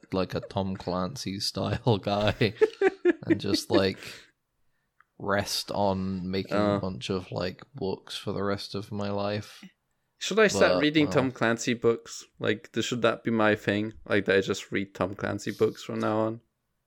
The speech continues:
Speaker 2: And I just
Speaker 1: <laughs> I gu-, I guess.
Speaker 2: and I just review
Speaker 1: Mm.
Speaker 2: 'em, like, I learn about them, and I,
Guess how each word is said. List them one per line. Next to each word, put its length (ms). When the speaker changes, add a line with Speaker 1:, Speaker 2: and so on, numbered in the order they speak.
Speaker 2:
And 120
I 80
just 340
Speaker 1:
<laughs> 260
I 480
gu-, 220
I 140
guess. 800
Speaker 2:
and 100
I 80
just 300
review 480
Speaker 1:
Mm. 100
Speaker 2:
'em, 160
like, 300
I 100
learn 400
about 320
them, 180
and 160
I, 220